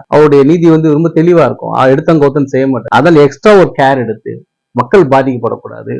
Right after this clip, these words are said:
அதனால நீதியை கொண்டு கூப்பிட்டாங்க. ரெண்டு பேரும் கூப்பிட்டு வச்சு பேசினாங்க. பேச்சின் முடிவுல தான் அவர் ஜட்ஜ் கோர்ட் அஞ்சு மணி முடிஞ்சது,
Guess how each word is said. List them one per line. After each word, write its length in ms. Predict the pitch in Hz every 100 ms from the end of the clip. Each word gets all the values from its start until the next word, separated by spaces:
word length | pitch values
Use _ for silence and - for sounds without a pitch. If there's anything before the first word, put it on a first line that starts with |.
| -
அதனால 360 | 127 151 147
நீதியை 220 | 139 139 120
கொண்டு 240 | 139 151
கூப்பிட்டாங்க. 420 | 160 151 147 160
ரெண்டு 200 | 147 165
பேரும் 200 | 165 185
கூப்பிட்டு 260 | 170 151 151
வச்சு 200 | 135 - 156
பேசினாங்க. 400 | 160 160 143 170 - _ _
பேச்சின் 600 | - 175 226 - 196 156
முடிவுல 300 | 175 226 202
தான் 240 | 165 156 113 - _
அவர் 260 | - 139 127
ஜட்ஜ் 260 | 123 147 139
கோர்ட் 320 | 160 214 208
அஞ்சு 200 | 185 180
மணி 140 | 190
முடிஞ்சது, 460 | 185 180 170 160